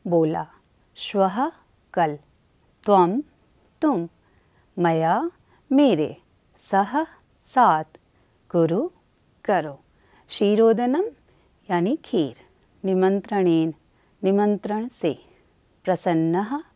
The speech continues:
प्रसन्न, अभवत् हुआ। तो अब हम शब्दार्थ के माध्यम से अर्थ को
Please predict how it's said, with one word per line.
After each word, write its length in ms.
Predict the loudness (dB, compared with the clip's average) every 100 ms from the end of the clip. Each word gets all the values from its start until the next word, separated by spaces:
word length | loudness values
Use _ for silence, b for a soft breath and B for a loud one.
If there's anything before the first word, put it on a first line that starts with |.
| _ -8
प्रसन्न, 520 | -8 -4 -4 -4 -8 _ _ _ _ _
अभवत् 480 | -8 -6 -4 -4 -4 _ _ _ -2
हुआ। 260 | 0 0 -2 _ _ _ b b b b b b _
तो 380 | 4 4 4 0 -8 -2
अब 140 | -2
हम 240 | 0 2 2
शब्दार्थ 600 | 2 -2 0 -2 -2 -4
के 160 | 0 2
माध्यम 480 | 2 0 -4 -6
से 260 | -6 -8 -10 -6
अर्थ 260 | -6 -6 -10
को 340 | _ -6 -6